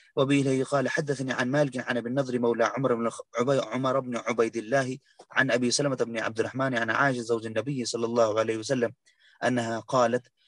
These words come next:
كنت أنام بين يدي رسول، رسول الله صلى الله عليه وسلم ورجلاي في قبلته، فإذا سجد غمزني فقبضت رجلي، فإذا قام بسطتهما. قالت: والبيوت يومئذ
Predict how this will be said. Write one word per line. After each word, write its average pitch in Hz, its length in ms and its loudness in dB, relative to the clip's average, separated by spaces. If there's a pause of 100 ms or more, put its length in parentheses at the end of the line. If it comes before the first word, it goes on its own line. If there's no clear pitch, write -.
(120)
كنت 143 280 -2
أنام 151 440 2
بين 131 200 0
يدي 127 240 -2
رسول، 117 580 -4
رسول 120 240 0
الله 120 300 2
صلى 113 200 0
الله 113 140 -2
عليه 110 100 2
وسلم 127 300 -2 (320)
ورجلاي 117 600 6
في 117 180 -6
قبلته، 107 500 -4 (1120)
فإذا 113 520 4
سجد 147 340 4
غمزني 120 760 0 (320)
فقبضت 127 560 0
رجلي، 120 580 0 (300)
فإذا 120 340 2
قام 120 400 0
بسطتهما. 117 800 -4
قالت: 110 440 0
والبيوت 117 500 0
يومئذ 123 520 -2